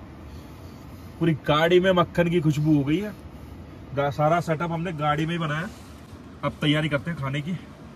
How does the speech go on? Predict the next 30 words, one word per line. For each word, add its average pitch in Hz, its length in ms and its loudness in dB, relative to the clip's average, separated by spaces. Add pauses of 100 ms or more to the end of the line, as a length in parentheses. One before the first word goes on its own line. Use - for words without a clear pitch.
(640)
So 139 220 -4
इसको 147 180 -6
डालते 127 240 -4
हैं 165 100 -10
प्लेट 131 240 -4
में 156 160 -4
और - 1120 -12
उससे 147 240 -4
पहले 135 360 -4
हम 143 200 -2
अपने 139 260 -8 (100)
गैस 139 320 -4 (1120)
को 160 180 -4
करते 175 340 -6
हैं, 170 200 -6
क्योंकि 185 320 -8
सेफ्टी 180 500 -4 (1300)
फर्स्ट। - 460 -4 (2250)
So 147 160 0
मोहित 131 320 0
के 151 80 0
लिए 147 120 4
मैंने 139 300 2 (200)
और 127 160 -2 (380)
दोनों 127 260 0
के 131 100 -4
लिए 135 100 2
हमने 131 200 0
डाल 117 180 6
लिया। 127 180 0